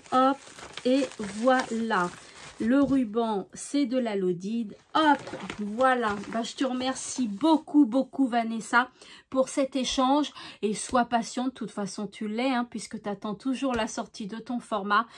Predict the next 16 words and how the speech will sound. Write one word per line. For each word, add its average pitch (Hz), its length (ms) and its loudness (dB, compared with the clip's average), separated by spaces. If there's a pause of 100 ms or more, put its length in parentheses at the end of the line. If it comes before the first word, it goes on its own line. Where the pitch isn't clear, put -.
(220)
Mais 262 160 6
je 254 120 4
vais 247 200 2
le 214 60 -4
faire. 226 340 -2 (500)
Euh, 208 480 6
voilà, 196 240 -2
j'ai 190 200 -4
beaucoup, 226 360 -6
beaucoup 214 320 -8
de - 80 -16
travail 226 420 -6
avec 196 280 -4
la 220 100 -4
boutique, 240 760 -4
euh, 202 540 0